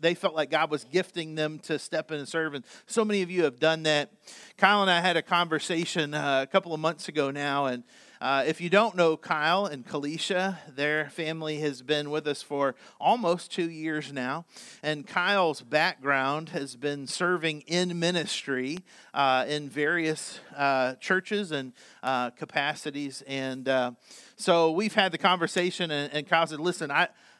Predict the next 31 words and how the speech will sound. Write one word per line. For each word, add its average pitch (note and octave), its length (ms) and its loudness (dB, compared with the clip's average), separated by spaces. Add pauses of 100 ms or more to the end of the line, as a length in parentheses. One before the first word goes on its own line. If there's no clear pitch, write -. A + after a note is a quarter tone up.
I D#3+ 100 4
don't F#3+ 220 2
wanna, F3+ 300 4
like, D3+ 340 2
get F3+ 160 0
into F3+ 200 0
full-time F3 680 0
ministry F3+ 580 -2
or C3+ 80 2
part-time F3 600 -2
ministry, F3 380 -4
but D3 160 0
I F3 80 2
would F#3 180 -2
love E3+ 460 2
to C#3+ 100 -12
serve D#3 400 -6
the C#3+ 80 -4
church D3 360 -4
however C#3 420 -2
best C#3 320 0
I A#2+ 100 -6
can." C3 420 -14 (500)
And D3 140 -8
so E3 300 4
Kyle A3 320 4
has F#3 180 4
agreed E3 460 -4
to, D#3+ 440 0 (320)
uh, - 40 -2 (520)
uh, C3+ 220 2